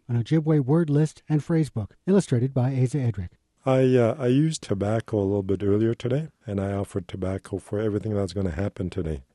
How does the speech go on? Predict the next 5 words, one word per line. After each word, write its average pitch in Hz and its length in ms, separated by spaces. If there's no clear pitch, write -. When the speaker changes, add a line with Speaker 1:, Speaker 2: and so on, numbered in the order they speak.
Speaker 2:
Weba 143 340
gigijeb 107 560
gi 95 100
onishkayan, 95 840
asema 120 640